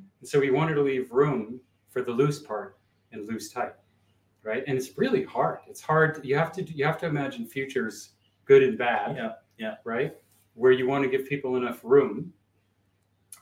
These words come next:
Speaker 1: D-, does anybody here like dystopic fiction?
Speaker 2: Yes.
Speaker 1: It's, it's terrible, right? I mean, it's a terrible, it's a terrible thing. But I, I always think about all the dystopias, you know,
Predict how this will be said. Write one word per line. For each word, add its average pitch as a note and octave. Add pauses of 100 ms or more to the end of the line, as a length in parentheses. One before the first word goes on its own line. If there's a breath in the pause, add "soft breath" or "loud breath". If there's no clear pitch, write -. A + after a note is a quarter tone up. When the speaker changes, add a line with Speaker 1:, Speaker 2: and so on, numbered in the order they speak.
Speaker 1:
D-, C#3
does C3
anybody D3+
here C#3
like B2
dystopic -
fiction? C#3+ (240)
Speaker 2:
Yes. - (180)
Speaker 1:
It's, -
it's -
terrible, -
right? G2+
I G2+
mean, G#2
it's G2+
a G#2+
terrible, A#2+
it's -
a D#3
terrible C3
thing. B2+ (500 soft breath)
But C#3+
I, D#3
I D#3
always E3
think D#3
about B2+
all B2+
the A#2+
dystopias, B2+
you A2
know, G2+